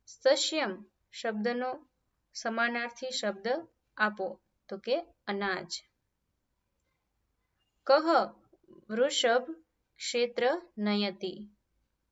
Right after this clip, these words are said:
તો કે કૃષકઃ. એના પછી છે પ્રકરણ ત્રણ. કોડૃક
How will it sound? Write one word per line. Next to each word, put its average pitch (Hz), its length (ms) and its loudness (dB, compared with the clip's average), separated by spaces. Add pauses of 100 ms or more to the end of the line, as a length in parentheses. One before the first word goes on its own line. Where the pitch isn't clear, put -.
(260)
તો 202 120 -8
કે 247 220 -4
કૃષકઃ. 208 920 -6 (1800)
એના 277 220 -2
પછી 285 220 2
છે 277 200 2
પ્રકરણ 233 640 -4 (200)
ત્રણ. 196 440 -4 (3000)
કોડૃક 302 640 6